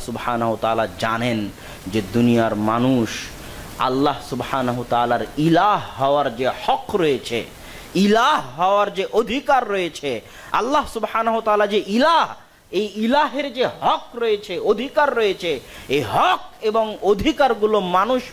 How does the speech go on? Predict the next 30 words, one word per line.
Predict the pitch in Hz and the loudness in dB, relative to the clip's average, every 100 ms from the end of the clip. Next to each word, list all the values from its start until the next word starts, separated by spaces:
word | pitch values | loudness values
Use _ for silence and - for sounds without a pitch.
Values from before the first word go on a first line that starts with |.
| - | -12
পৃথিবীতে | 220 214 196 180 180 143 - - 117 | -8 -6 -2 2 2 0 -6 -12 -2
যাদেরকে | 170 190 240 220 214 139 117 | 0 2 2 2 0 -2 0
দিয়ে | 254 381 370 | 4 4 2
থাকে, | - 233 196 135 107 - - - | -2 -4 -4 -4 -6 -14 -20 -4
যাদের | 156 180 214 | -2 0 -2
সাথে | 208 202 - 190 | -2 -4 -4 -6
শেয়ার | - - 220 311 302 | -6 0 2 4 2
করে | - 233 220 | -2 -2 -2
থাকে, | - 202 196 147 - - - | -6 -2 0 0 -2 -12 -4
তাদেরকে | 156 165 175 175 | -2 0 -2 -2
আল্লাহ | 160 165 156 | 0 0 -2
সুবহানাহু | 160 151 156 147 143 | -6 -4 -2 0 0
ওয়া | |
তাআলা | 143 143 | 2 0
আগে | 135 131 98 | 0 -4 -4
বাতিল | 110 127 - 175 160 | -2 -2 -2 -4 -4
করতে | 139 127 120 | -4 -4 -2
বলতেছেন। | 107 104 90 90 - - - - - - - - - - - - - - - - - | -2 -2 -4 -8 -10 -10 -14 -14 -14 -14 -14 -14 -12 -14 -14 -14 -12 -12 -12 -8 -2
এইখানেই | 208 - 233 226 | 0 2 2 2
শিরকের | 220 - 269 202 - 185 160 | 2 0 0 -2 -4 -4 -2
কথা | 143 139 | -2 -4
চলে | 123 113 87 | -4 -4 -4
আসে। | 58 - - - - - | -8 -10 -12 -14 -10 -2
শিরক | - 226 - | 0 0 0
মানে | 202 202 190 | 0 0 -2
কি? | 202 220 - - - | -8 -10 -14 -16 -6
শিরককে | - - 311 294 - 254 | -2 2 2 0 -2 2
ইংরেজিতে | 214 208 196 196 208 | 4 4 2 2 2
বলে | 214 214 | 4 2
শেয়ার | - 247 208 | 2 0 0